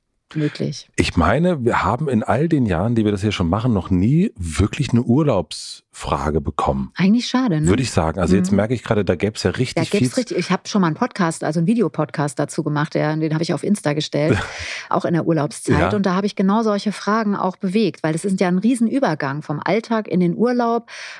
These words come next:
Speaker 1: Wo komm ich da hin? Wie ist der Rhythmus? Ähm,
Speaker 2: Ja.
Speaker 1: wann kaufe ich ein? Wie ist die Familienzeit? Ja, wie, wie kann ich mich mit den Kindern beschäftigen? Und dass es dann auch, auch eine gute Qualität ist und nicht nur alle genervt sind und
Speaker 2: Ja.
Speaker 1: aufeinander rumhängen.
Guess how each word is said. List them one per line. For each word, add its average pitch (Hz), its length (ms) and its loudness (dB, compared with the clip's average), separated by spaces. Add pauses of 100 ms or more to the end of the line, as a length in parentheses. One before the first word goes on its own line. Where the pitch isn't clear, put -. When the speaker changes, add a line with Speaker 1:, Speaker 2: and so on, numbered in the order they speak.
Speaker 1:
Wo 170 260 -2
komm 175 220 0
ich 175 140 -2
da 170 120 -2
hin? 233 680 2
Wie 180 420 2
ist - 180 -2
der 190 140 0
Rhythmus? 220 720 0
Ähm, 175 320 2
Speaker 2:
Ja. 180 200 4
Speaker 1:
wann 165 180 0
kaufe 165 360 -2
ich - 220 0
ein? 226 360 0
Wie 180 120 4
ist 170 140 -2
die 190 80 2
Familienzeit? 196 960 0
Ja, 180 300 0
wie, 180 140 -2
wie 180 80 -2
kann 190 200 0
ich 196 100 -2
mich 208 140 0
mit 185 120 0
den 180 100 2
Kindern 214 320 2
beschäftigen? 196 560 0 (520)
Und 185 140 4
dass 185 120 0
es 196 100 -4
dann 180 140 0
auch, - 240 -4 (140)
auch - 180 -6
eine 180 80 2
gute 190 180 -2
Qualität 190 520 0
ist 180 140 -2
und 160 200 -2
nicht 180 160 0
nur 175 180 0
alle 170 120 2
genervt 160 440 0
sind 156 260 0
und 98 60 4
Speaker 2:
Ja. 90 120 4
Speaker 1:
aufeinander 151 320 -2
rumhängen. 151 580 0